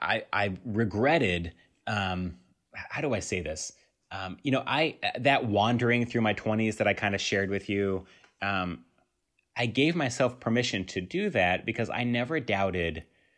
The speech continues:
I never doubted myself, I think, fundamentally. I always sorta knew, I think, that I was gonna find my way.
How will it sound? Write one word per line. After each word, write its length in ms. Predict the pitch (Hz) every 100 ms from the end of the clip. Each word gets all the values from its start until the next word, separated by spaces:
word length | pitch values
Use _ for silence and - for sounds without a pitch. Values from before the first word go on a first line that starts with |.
| _ -
I 40 |
never 180 | 170 185
doubted 320 | 135 120 117
myself, 720 | 98 90 - - 87 76 - -
I 100 | 101
think, 320 | 104 90 - _ _
fundamentally. 1080 | - - 127 101 90 101 - 165 180 185 180 - - -
I 120 | 131
always 600 | - 147 185 160 123 - - -
sorta 320 | 175 165 123
knew, 680 | 107 110 143 165 185 196 - -
I 140 | 165
think, 600 | 170 180 180 180 185 185
that 160 | 147 143
I 120 | 143
was 160 | 151 147
gonna 220 | 147 127
find 460 | - 123 143 156 147
my 200 | 147 151
way. 500 | 147 143 170 180